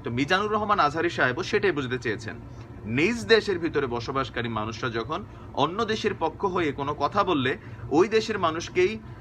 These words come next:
কমিটি থেকে বহিষ্কার করে। যেমন আমি খুলনার একজন, এই, কি বলে, একজন জেলা আওয়ামী লীগ নেতার কথা বলেছিলাম, ডাক্তার বাহারুল ইসলাম, তাকে বহিষ্কার করেছে ভারত বাংলাদেশ চুক্তি নিয়ে একটা স্ট্যাটাস।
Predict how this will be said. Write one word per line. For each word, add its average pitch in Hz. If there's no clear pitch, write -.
কমিটি 190
থেকে 185
বহিষ্কার 131
করে। 143
যেমন 165
আমি 160
খুলনার 170
একজন, 156
এই, 127
কি 156
বলে, 120
একজন 123
জেলা 131
আওয়ামী 139
লীগ 135
নেতার 131
কথা 123
বলেছিলাম, 123
ডাক্তার 123
বাহারুল 135
ইসলাম, 92
তাকে 175
বহিষ্কার 175
করেছে 175
ভারত 151
বাংলাদেশ 170
চুক্তি 151
নিয়ে 156
একটা 147
স্ট্যাটাস। 110